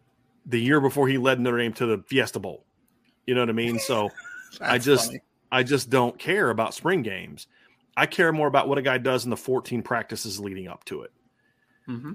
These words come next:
Speaker 1: But for me, I mean, Sam and Tyler, I'm giving them a half. That's it. Because again, the second half is pretty quick. And if you don't get those younger guys in, in the third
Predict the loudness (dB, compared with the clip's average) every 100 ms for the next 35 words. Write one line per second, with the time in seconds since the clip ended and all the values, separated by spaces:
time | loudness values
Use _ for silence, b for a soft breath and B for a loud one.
0 | -14 2 4 4 0 0 4 4 2 0
1 | -4 _ _ -14 -12 -8 0 2 2 2
2 | 2 2 2 2 0 2 0 0 -4 -4
3 | -10 -12 -16 _ _ _ _ _ -8 -4
4 | -4 -6 -12 _ -4 -4 0 0 0 -2
5 | -2 -2 -6 -12 -6 -6 -4 -6 -6 -6
6 | -2 2 2 0 -4 -2 2 2 2 0
7 | 0 0 0 0 -2 -4 -4 -2 0 -2